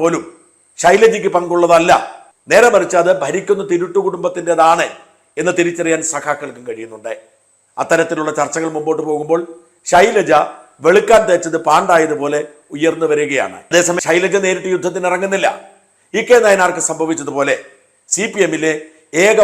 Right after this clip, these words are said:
മുഖ്യമന്ത്രി സ്ഥാനാർത്ഥിയായി ശൈലജ മാറുന്ന സാഹചര്യമുണ്ടായി. രാധാകൃഷ്ണൻ ജയിച്ചതോടെ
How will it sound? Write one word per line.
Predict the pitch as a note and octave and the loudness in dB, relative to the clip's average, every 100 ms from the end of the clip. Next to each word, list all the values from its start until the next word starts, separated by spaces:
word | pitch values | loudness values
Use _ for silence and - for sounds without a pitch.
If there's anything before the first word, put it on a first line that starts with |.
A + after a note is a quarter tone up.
| F3 | 2
മുഖ്യമന്ത്രി | E3 F3+ E3+ D#3 | -4 -6 -6 -6
സ്ഥാനാർത്ഥിയായി | D3 C#3+ D3 C#3 D3 C#3 C#3 - | -4 -4 -4 -4 -4 -6 -6 -8
ശൈലജ | C3+ D3+ D3+ C#3 | -6 -4 -4 -4
മാറുന്ന | C#3 C3+ C#3 | -4 -4 -4
സാഹചര്യമുണ്ടായി. | C3+ C3+ C#3 B2+ A2 G2+ F#2+ _ _ _ _ - | -2 -2 -4 -6 -6 -8 -10 _ _ _ _ 2
രാധാകൃഷ്ണൻ | B2+ D3+ D#3+ D#3 E3+ D#3+ | 4 6 4 2 -6 -4
ജയിച്ചതോടെ | D#3 D#3 D#3+ D#3 | -4 0 2 2